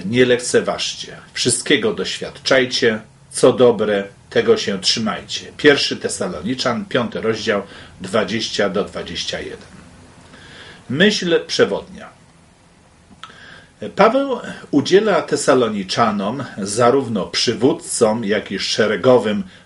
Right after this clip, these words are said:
wyznawcom, bardzo praktycznej, a jednocześnie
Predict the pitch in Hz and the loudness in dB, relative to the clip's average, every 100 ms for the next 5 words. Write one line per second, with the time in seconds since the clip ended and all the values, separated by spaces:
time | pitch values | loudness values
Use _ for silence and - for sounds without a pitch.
0 | - 110 107 110 110 110 - 120 117 92 | -6 -4 -2 -2 -2 -2 0 0 0 -6
1 | 90 131 127 104 113 - 101 - - 131 | 2 4 4 2 -2 -2 -6 -6 -2 -2
2 | - 165 190 202 110 117 104 104 98 131 | -2 -2 -4 -2 -2 0 -2 -4 -2 -4
3 | - 131 123 | -4 -2 -2